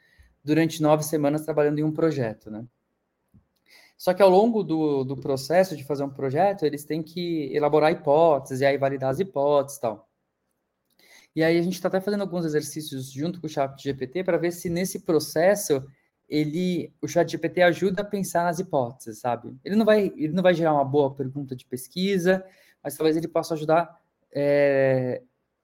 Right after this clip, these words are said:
na criação das hipóteses, que depois o aluno vai validar ou não, e aí ele pode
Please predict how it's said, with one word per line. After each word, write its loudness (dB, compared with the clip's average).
na -2
criação -2
das -2
hipóteses, -4
que -6
depois 8
o 6
aluno 4
vai 0
validar 2
ou 0
não, -2
e -6
aí -6
ele -8
pode -2